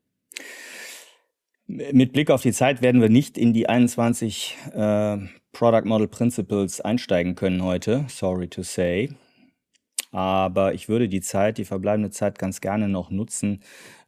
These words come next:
ähm, über eine, ja, wie du sagtest eingangs, ein paar kritische Fragen mit dir zu diskutieren oder die Adaption hier auf den deutschsprachigen Markt. Also er sagte dann unter anderem, habe ich mitgenommen, wie kann man das jetzt lernen,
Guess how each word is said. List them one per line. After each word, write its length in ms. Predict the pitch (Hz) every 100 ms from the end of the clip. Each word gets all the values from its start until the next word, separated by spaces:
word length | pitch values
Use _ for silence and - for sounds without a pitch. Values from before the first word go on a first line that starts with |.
| -
ähm, 560 | - 95 95 92 92 92
über 640 | - 98 - - - 101
eine, 360 | 95 95 92 87 104 98
ja, 300 | - 104 82
wie 100 | 98
du 60 | 95
sagtest 400 | 98 98 92 -
eingangs, 440 | 82 90 87 90
ein 100 | 104
paar 240 | 104 - 101
kritische 400 | - 110 113 107
Fragen 360 | - 104 104
mit 140 | 104 95
dir 80 | 98
zu 120 | 104
diskutieren 680 | 104 - 95 - 107 104 95
oder 220 | 92 92
die 120 | 87
Adaption 520 | 92 90 - 110 104
hier 160 | 95 87
auf 80 | -
den 140 | 92
deutschsprachigen 640 | 92 98 - 90 92 87
Markt. 320 | 90 92 80 -
Also 180 | 87
er 200 | 95 98
sagte 460 | 98 104 113 117 107 - - - -
dann 200 | 101 101
unter 280 | 107 107 95
anderem, 340 | 107 113 110
habe 120 | 110
ich 100 | 104
mitgenommen, 580 | 110 - 104 104 104 104 - - _
wie 280 | - 110 107
kann 160 | 104 120
man 160 | 117
das 160 | 107 98
jetzt 180 | 95 -
lernen, 600 | 98 95 120 139 165